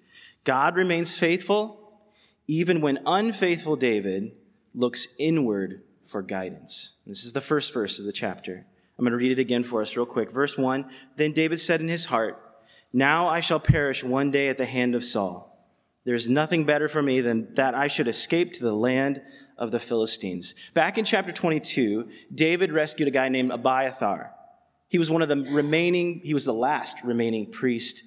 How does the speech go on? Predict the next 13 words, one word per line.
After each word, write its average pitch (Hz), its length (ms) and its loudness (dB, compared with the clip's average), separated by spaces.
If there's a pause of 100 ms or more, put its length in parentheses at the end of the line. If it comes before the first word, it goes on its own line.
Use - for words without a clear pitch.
(280)
from 117 180 0
the 110 80 0
city 117 400 2
of 98 160 -4
Nob. 98 540 -4 (920)
And 123 300 0
when 151 120 4
he 156 120 -2
did 196 300 2
that, 120 400 -2 (140)
he 165 100 -6
brought 180 300 2
someone 156 440 0